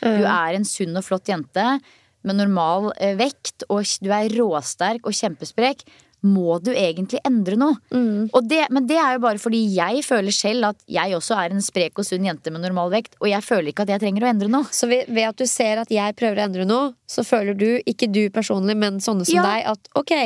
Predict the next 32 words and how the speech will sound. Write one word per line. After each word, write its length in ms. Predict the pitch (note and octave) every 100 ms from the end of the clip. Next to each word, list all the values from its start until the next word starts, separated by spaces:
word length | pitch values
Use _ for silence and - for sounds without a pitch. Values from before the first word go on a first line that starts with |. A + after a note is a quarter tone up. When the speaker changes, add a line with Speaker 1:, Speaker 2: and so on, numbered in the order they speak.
| D#4+
Speaker 2:
Oi. 100 | D#4+
Speaker 1:
gjør 140 | D#4+ G3+
jeg 200 | F#3+ F3+
noe 120 | G3+
gærent? 360 | G3 F#3 A#3 A3
Speaker 2:
Ja, 180 | D#4+ E4
for 80 | -
Speaker 1:
Ja. 100 | D4+ D#4+
Speaker 2:
jeg 100 | E4+
er 220 | A#3+ A#3
jo 100 | D4+ - -
egentlig 680 | F#3+ F3+ F3 G3 B3 C4+
veldig 260 | B3+ G#3 A3
happy 320 | F3 - B3
med 100 | B3
å 80 | A3+
være 180 | F#3+ F#3+
der 180 | F#3+ F#3+
jeg 120 | G#3
er, 320 | B3+ E4 C#4+ - _
men 80 | A#3+
så 120 | A#3 B3
kunne 180 | B3
det 120 | G3+ C4+
jo 40 |
hende 140 | A#3
at 80 | A3
jeg 180 | G#3+ G#3
ble 120 | G3+
litt 100 | G3+ G3
sånn, 120 | -
«Oi, 280 | D#4 F4+